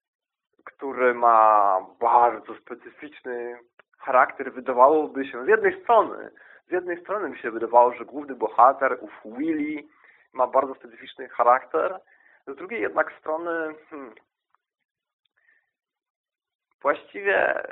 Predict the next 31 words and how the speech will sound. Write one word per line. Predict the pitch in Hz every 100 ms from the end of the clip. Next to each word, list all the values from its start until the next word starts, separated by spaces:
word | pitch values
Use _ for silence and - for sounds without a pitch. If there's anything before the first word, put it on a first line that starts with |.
| - - _ _ _
myślę, | 170 196 233 196
że | 196
to | -
jest | - 190
zasługa | 190 - 190 185 - - -
wo-, | - - _
tej | 190 214 214 196 123 _ _
wspomnianej | - 151 127 139 165 151
już | 135 131 -
nastoletniej | 127 - 117 113 123 - 117 113 - _
charakterystycznej | 120 120 - 104 - 107 - 104
perspektywy. | - 104 _ 101 _ 101 92
Myślę, | 123 - 175
że | 175 170
to | 156
z | 139
drugiej | 156 165
strony | 165 160 151
wcale | 151 156 151
nie | 135
jest | 139 135 - _ _ _ _ _ _
żadna | 139 131 127
unikatowość, | 120 117 113 107 107 113 127 _
tylko | 123 - 120 113 _ _ _ _ _ _
bardziej | - 127 131 127
coś, | 135 135 -
co | 127 123 127 - _ _ _ -
częstokroć | 135 - 160 160 143 135
występuje | 131 131 156 143 175 170
u | 131
nastolatków. | 117 - 113 107 107 - 120 123